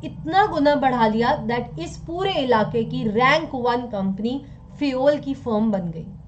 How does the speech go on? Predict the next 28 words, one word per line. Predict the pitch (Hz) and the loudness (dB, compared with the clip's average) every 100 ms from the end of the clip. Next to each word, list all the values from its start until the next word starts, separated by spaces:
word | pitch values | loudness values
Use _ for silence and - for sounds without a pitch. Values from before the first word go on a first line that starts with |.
| - | -10
जिसके | 233 - 262 | -8 -4 -2
वो | 269 | 2
मैनेजिंग | 277 262 233 247 214 | 2 2 -2 -2 -2
director | 185 165 - 175 151 | -2 -8 -10 -12 -12
थे। | - - - - - - - - | -14 -16 -16 -18 -18 -18 -16 -8
दो | 190 311 381 480 - | 0 4 6 6 6
साल | 311 262 262 | 6 6 4
के | 262 302 | 2 2
अंदर | 254 254 254 | 2 2 2
अंदर | 226 208 208 254 - | 2 0 0 0 -2
ऐसा | 277 277 285 339 | -2 -2 2 2
बड़ा | 247 247 254 | 4 4 4
change | 262 262 240 247 240 | 2 0 -2 -2 -2
management | 233 220 233 247 247 226 | 2 2 2 0 -2 0
के | 247 | -2
through | - 254 233 | -2 -4 2
ले | 226 233 | 4 4
आना | 202 180 214 - - - - - - | 2 -2 -6 -8 -16 -20 -20 -20 -4
Fuel | 285 262 302 - | -2 2 2 2
को | 339 | -6
star | - 311 254 277 | -2 4 6 4
तो | 311 | 2
बना | 269 269 262 | 0 2 4
ही | 311 | 4
गया | 294 294 | 4 4
सबकी | 294 262 - 269 | 4 -4 -4 -4
नजरों | 247 226 233 | -2 -2 -2
में। | 226 220 | -2 -2